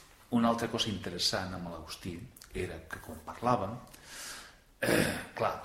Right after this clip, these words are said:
a l'Agustín, diguem, que sempre estava com un estadi superior, o sigui, eh, per entendre. Ell llegia molt, havia estudiat molt, no, i no, no només havia llegit i estudiat, sinó que,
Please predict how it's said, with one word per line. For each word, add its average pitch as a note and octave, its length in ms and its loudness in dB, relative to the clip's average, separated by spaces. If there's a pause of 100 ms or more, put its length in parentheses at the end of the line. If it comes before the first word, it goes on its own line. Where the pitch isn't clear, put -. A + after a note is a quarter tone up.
(180)
a G#2 100 -4
l'Agustín, A2+ 440 -4 (400)
diguem, G2+ 540 -4
que A2+ 100 -2
sempre A2+ 320 0
estava A2+ 360 0
com G#2+ 200 0
un A2 120 0
estadi G2+ 440 -2
superior, E2+ 640 -8 (120)
o - 80 -4
sigui, E2 280 0 (600)
eh, D#2 300 -12
per F2 120 -4
entendre. D#2+ 480 -4 (880)
Ell A#2+ 200 4
llegia F#2 320 0
molt, A#2 440 0 (540)
havia F2+ 180 -8
estudiat - 400 -10
molt, G#2+ 520 -6 (560)
no, A#2+ 160 2
i A#2 260 0
no, B2+ 240 2
no C3+ 240 2
només C#3+ 380 0
havia G#2 360 0
llegit G2 380 -4
i F#2 60 -6
estudiat, D#3+ 440 -6
sinó F#2+ 280 -2
que, F2+ 140 -6